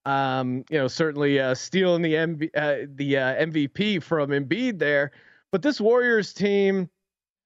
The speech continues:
I, I don't like laying the minus two fifty for the Warriors. Again, the series price is a little high for me. I would even just look to play maybe, like, the total games, uh, game six,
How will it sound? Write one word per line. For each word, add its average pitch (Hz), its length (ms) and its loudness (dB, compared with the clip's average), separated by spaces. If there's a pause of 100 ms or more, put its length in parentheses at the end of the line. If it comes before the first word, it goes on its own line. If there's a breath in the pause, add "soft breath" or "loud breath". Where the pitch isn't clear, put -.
(160)
I, 180 420 0
I 190 120 0
don't 247 200 0
like 185 260 0
laying 165 380 0
the 175 100 0
minus 151 440 -2
two 160 160 -4
fifty 185 720 -2
for 165 200 0
the 151 120 0
Warriors. 160 420 2
Again, 170 260 -2
the 147 80 -4
series 180 380 0
price 170 420 -2
is 143 140 -6
a 147 60 0
little 175 360 2
high 160 300 0
for 202 180 0
me. 202 360 0 (380 loud breath)
I 175 120 0
would 226 160 0
even 214 240 -2
just 185 240 -4
look 180 220 -4
to 160 80 -8
play 175 300 0
maybe, 175 280 0
like, 160 160 0
the 139 60 -16
total 170 320 -2
games, 160 540 -2
uh, 135 320 2 (220)
game 156 280 0
six, - 680 -4